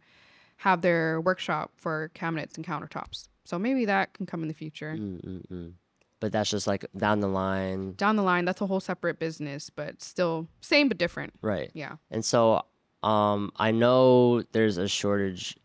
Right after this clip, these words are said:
Speaker 2: everywhere for finding workers and stuff.
Speaker 1: Yeah.
Speaker 2: How has that been for you? And what do you look for when you're hiring people?
Speaker 1: There, it's been hard.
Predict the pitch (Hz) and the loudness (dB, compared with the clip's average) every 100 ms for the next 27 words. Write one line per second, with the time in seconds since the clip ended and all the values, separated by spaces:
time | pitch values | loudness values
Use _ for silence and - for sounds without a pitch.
0 | _ 95 95 110 113 120 127 131 135 131 | _ -4 0 0 2 4 4 2 -2 -6
1 | 101 95 - 92 95 95 92 - 90 95 | -6 -4 -4 -4 -2 -4 -8 -6 -6 -4
2 | 104 107 110 113 - 113 113 117 - 175 | -2 -2 -2 -4 -4 0 0 0 -8 -8
3 | 160 151 _ _ _ - 214 113 107 107 | -8 -12 _ _ _ -2 4 4 4 4
4 | 104 - 104 101 101 - 87 90 104 120 | 2 0 0 0 -4 -8 -6 -2 2 2
5 | 131 131 - _ _ _ 104 101 98 98 | 2 0 -8 _ _ _ -2 0 2 2
6 | 98 98 95 90 87 87 101 - - 110 | 0 -2 -4 -6 -10 0 0 0 -4 -4
7 | 95 95 110 113 98 90 - - 87 82 | -2 2 2 4 2 -2 -6 -8 -4 -4
8 | 82 80 - 92 85 82 - 87 82 78 | -4 -8 -8 -8 -8 -12 -10 -8 -8 -8
9 | 82 85 82 82 76 - 53 58 - _ | -8 -8 -8 -12 -16 -14 -12 -12 -12 _
10 | _ _ _ - _ _ 190 175 180 175 | _ _ _ -20 _ _ -8 -4 -2 0
11 | 147 160 147 175 - - 226 208 160 175 | -2 -4 -6 -8 -8 -6 -2 0 2 0
12 | 196 | -2